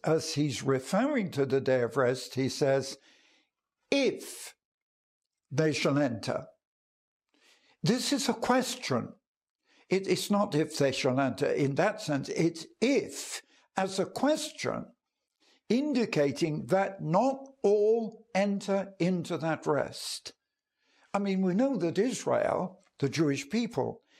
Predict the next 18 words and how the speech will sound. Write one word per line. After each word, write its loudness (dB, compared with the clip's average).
never 2
did -2
see -4
the 2
fulfillment. 0
That's -10
what -4
this -6
is -6
about -2
here. 2
And -2
we, 2
as 0
believers 2
in 2
the 2
church, 0